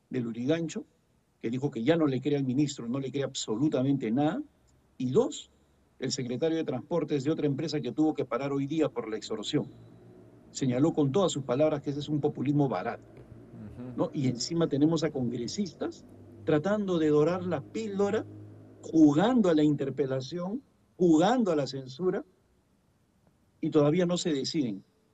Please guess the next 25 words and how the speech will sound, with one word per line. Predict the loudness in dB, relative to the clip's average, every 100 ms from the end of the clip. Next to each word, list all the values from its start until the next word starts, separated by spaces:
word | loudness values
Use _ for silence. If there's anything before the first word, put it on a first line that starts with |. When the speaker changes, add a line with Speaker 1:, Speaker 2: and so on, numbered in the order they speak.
| _
Speaker 1:
Es | -2 2
verdaderamente | 4 4 4 2 -2 -4 -6 -4
irresponsable | -4 -2 -4 -6 -6 -6 -4 -2 -2 0 2 0 -4 -12 -2
todos | 0 0
aquellos | -2 -4 -4 -4
que | -6
están | -2 0
defendiendo | 0 -2 2 2 2 -2 -6 _ -12
a | -8
Juan | -8
José | -6 -6 -6
Santibáñez. | -6 -6 -6 -10 -18 -20 _ _ _ _ _ 0
Speaker 2:
Ahora, | 6 6 6 0 -18 -10
eh, | -4 -2 -4 -8 -20 -20 -20 -16 -6
conversábamos | -4 -2 -2 -2 0
con | 0
el | 0
congresista | -4 -6 -2 -2
Héctor | 0 0
Acuña | 0 -2 -2 -2 -2 -2 -4
y | -6 -6
en | -4
el | -6 -6
sentido | -10 -2 0 2
de, | 0 -2